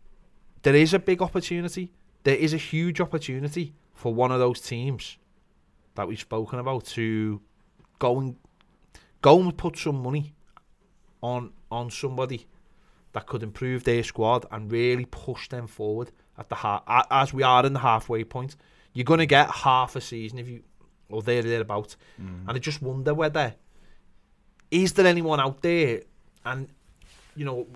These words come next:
Speaker 1: what team do you think could benefit most from this, from going and doing, putting
Speaker 2: In
Speaker 1: the outlay on?
Speaker 2: in terms of winning?
Speaker 1: Well,
Speaker 2: Or
Speaker 1: certainly
Speaker 2: just
Speaker 1: winning
Speaker 2: doing
Speaker 1: it or
Speaker 2: something,
Speaker 1: Champions
Speaker 2: doing
Speaker 1: League, yeah,
Speaker 2: something
Speaker 1: yeah.
Speaker 2: important.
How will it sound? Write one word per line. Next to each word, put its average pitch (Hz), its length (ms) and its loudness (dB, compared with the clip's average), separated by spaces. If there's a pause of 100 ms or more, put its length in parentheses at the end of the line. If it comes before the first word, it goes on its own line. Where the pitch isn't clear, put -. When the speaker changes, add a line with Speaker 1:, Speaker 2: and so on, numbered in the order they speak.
(160)
Speaker 1:
what - 260 0
team 139 400 0
do 151 80 -6
you 170 40 -4
think 165 340 -8 (300)
could - 220 -6 (160)
benefit 120 400 -6
most 110 320 -8
from 135 160 -8
this, 147 300 -8 (560)
from 120 240 -8 (260)
going 131 260 -4
and 127 120 -8
doing, 123 300 -6 (300)
putting - 180 -6
Speaker 2:
In 131 40 -4
Speaker 1:
the 123 60 -2
outlay 117 300 -4
on? 151 200 -6 (120)
Speaker 2:
in 110 120 -6
terms 123 340 2
of 98 200 -2
winning? 104 480 -2 (920)
Speaker 1:
Well, 190 120 -10
Speaker 2:
Or 190 60 0
Speaker 1:
certainly 277 280 0
Speaker 2:
just 233 60 -2
Speaker 1:
winning 202 280 8
Speaker 2:
doing - 20 6 (100)
Speaker 1:
it - 20 6
or 226 60 8
Speaker 2:
something, 240 160 4
Speaker 1:
Champions 226 520 2
Speaker 2:
doing 127 120 -4
Speaker 1:
League, 240 120 -8
yeah, 294 160 6
Speaker 2:
something 311 140 0
Speaker 1:
yeah. 302 80 0
Speaker 2:
important. 208 500 -4